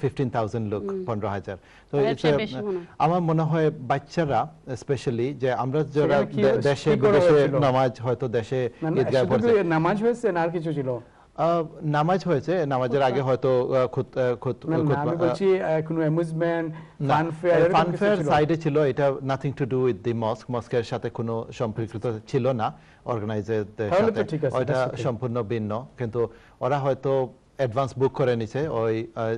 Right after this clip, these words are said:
Speaker 1: যেহেতু একটা ঈদের জামাত হচ্ছে সেহেতু অ্যাডভান্স বুক করে নিছে।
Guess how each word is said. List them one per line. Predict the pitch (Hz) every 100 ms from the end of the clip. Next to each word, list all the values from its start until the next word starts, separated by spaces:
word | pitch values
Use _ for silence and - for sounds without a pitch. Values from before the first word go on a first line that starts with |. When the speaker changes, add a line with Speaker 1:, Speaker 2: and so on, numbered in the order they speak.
| 113
Speaker 1:
যেহেতু | 110 107 117
একটা | 107 117
ঈদের | 110 98 110
জামাত | 101 104 107 110
হচ্ছে | 104 - 113 107 - - _ -
সেহেতু | 110 113 110 -
অ্যাডভান্স | 113 107 101 -
বুক | 110
করে | 110 101
নিছে। | 98 -